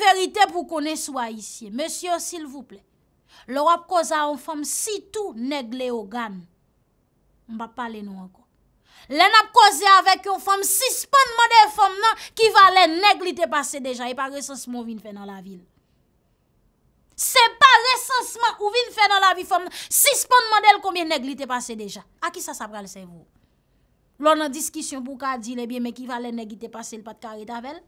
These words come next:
non." Sispann poze fanm nan kesyon, mande l konbyen nèg li te pase. Senkyèm verite ou dwe konnen se sèl ann Ayiti. Yon moun gen trant lane pou l kay granmoun, li toujou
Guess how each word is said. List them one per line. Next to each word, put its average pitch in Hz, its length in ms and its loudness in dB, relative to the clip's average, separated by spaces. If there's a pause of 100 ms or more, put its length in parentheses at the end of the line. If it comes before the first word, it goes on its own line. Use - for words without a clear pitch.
(180)
non." 440 320 -4 (200)
Sispann 494 840 0
poze 370 320 2
fanm 440 340 -8
nan 392 180 -4
kesyon, 349 560 -6 (340)
mande 349 760 4
l 494 340 6 (640)
konbyen 415 340 6
nèg 359 200 0
li 320 140 -8
te 302 120 -6
pase. 233 420 -12 (180)
Senkyèm 571 760 6 (100)
verite 415 500 4
ou 339 140 -6
dwe 330 260 2
konnen 269 320 -8 (420)
se 427 220 -4
sèl 415 540 4
ann 339 200 0
Ayiti. 302 580 -4 (520)
Yon 359 160 0
moun 302 240 -2
gen 294 160 -8
trant 311 480 -8
lane 262 240 -2
pou 254 160 -10
l 247 80 -12
kay 233 160 -10
granmoun, 214 480 -10
li 202 80 -12
toujou 196 320 -18